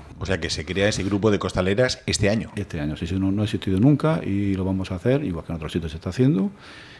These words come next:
Speaker 2: Y ya te digo, la intención tanto de la gente que va a sacarlo como de nuestros padres, la verdad es buena porque, bueno,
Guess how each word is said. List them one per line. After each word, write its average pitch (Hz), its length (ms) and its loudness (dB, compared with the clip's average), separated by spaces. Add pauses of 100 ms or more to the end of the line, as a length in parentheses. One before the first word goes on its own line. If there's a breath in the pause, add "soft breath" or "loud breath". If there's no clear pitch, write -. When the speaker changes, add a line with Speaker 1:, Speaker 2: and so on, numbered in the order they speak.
(160 loud breath)
Speaker 2:
Y 110 220 -2
ya 117 120 2
te 117 100 2
digo, 120 680 2
la 101 120 4
intención 104 540 4
tanto 104 280 0
de 98 80 -2
la 90 60 0
gente 104 240 0
que 104 60 -2
va 107 100 2
a - 20 -8
sacarlo 104 360 0
como 92 240 -2
de 92 300 -4
nuestros 87 300 -4
padres, 104 460 0
la 92 100 -4
verdad 85 240 -4
es 95 100 -6
buena 98 200 -4
porque, 98 280 -6
bueno, 95 220 -4